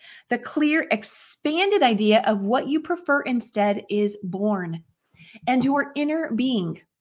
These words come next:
or the source within you, turns its undivided attention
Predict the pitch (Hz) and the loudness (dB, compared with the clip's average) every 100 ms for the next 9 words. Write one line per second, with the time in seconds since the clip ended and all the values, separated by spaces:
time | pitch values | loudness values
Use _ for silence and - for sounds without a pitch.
0 | _ _ 202 208 208 - 220 202 196 175 | _ _ -2 -2 -2 -2 0 0 -2 -6
1 | 175 320 240 180 208 - _ _ _ _ | -4 -2 0 0 -4 -10 _ _ _ _
2 | - - 262 240 196 214 - 214 233 302 | -8 -2 0 -2 -4 -8 -2 2 2 4
3 | 262 262 269 285 285 320 320 247 196 190 | 4 2 2 0 0 0 -2 0 -2 -2